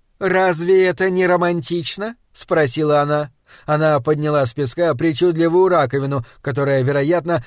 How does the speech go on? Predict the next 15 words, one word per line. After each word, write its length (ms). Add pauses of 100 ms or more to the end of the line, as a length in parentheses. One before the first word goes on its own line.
когда-то 500
служила 500
убежищем 720
морскому 600
ежу. 400 (500)
"Ежу 680
из 180
другого 640
мира", 520 (320)
подумал 460
Корсон. 460 (480)
Подержав 520
её 180
несколько 540
секунд, 440